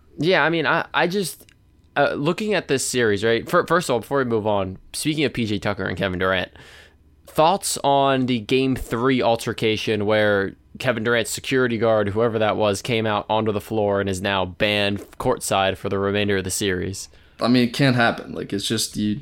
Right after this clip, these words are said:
Speaker 2: you can't have the guy out there in that kind of scenario. And, and P J Tucker won that, that stare down, that fight, let's be honest. So it's, it's, it's been, it's been all Bucks in the series since that point. So, you know, look at that, maybe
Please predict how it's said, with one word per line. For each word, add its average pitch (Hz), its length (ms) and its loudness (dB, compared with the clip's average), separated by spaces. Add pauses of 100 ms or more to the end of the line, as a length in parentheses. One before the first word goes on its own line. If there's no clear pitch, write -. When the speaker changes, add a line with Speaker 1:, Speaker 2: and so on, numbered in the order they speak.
Speaker 2:
you 110 180 -2
can't 120 260 0
have 113 120 0
the 104 80 -2
guy 101 240 2
out 104 160 2
there 104 100 0
in 98 80 0
that 98 140 -4
kind 98 160 -2
of 98 80 -2
scenario. 95 500 -2
And, 95 200 -4
and 98 260 -8
P 135 120 -2
J 202 160 0
Tucker 160 300 2
won 101 240 0
that, 87 240 -4 (160)
that 107 280 -2
stare 104 280 0
down, 90 260 -2
that 87 200 -6
fight, 107 260 -2
let's 92 140 -6
be 107 140 -2
honest. 98 480 -2
So 92 260 -2
it's, - 160 -4
it's, 110 220 -2
it's 120 160 -2
been, 135 240 2
it's 117 120 0
been 147 160 4
all 151 140 6
Bucks - 420 2
in 95 80 -2
the 92 60 -2
series 92 420 -2
since 110 220 -2
that 107 240 0
point. 95 380 -4
So, - 100 -6
you 90 80 -2
know, 98 100 -2
look 110 220 -2
at 110 60 -4
that, 101 240 0
maybe 107 280 -2